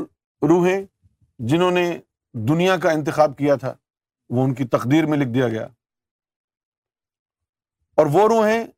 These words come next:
جنہوں نے جنت کے لذات کا انتخاب کیا تھا، جنت ان کے مقدر میں لکھ دی گئی، اور جو کوئی فیصلہ نہ کر پائیں، انڈیسائسو تھیں، ان کی کتاب تقدیر خالی رہ گئی۔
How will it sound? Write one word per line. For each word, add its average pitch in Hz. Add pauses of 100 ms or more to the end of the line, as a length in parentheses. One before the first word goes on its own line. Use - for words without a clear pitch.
جنہوں 180
نے 208 (100)
جنت 170
کے 190
لذات 147
کا 185
انتخاب 156
کیا 147
تھا، 139
جنت 151
ان 151
کے 196 (500)
مقدر 139
میں 151
لکھ 135
دی 117
گئی، 107 (1400)
اور 165
جو 170
کوئی 196
فیصلہ 175
نہ 208
کر 175
پائیں، 147
انڈیسائسو 160
تھیں، 104 (880)
ان 190
کی 208 (1300)
کتاب 156 (120)
تقدیر 135 (1300)
خالی 139
رہ 107
گئی۔ 87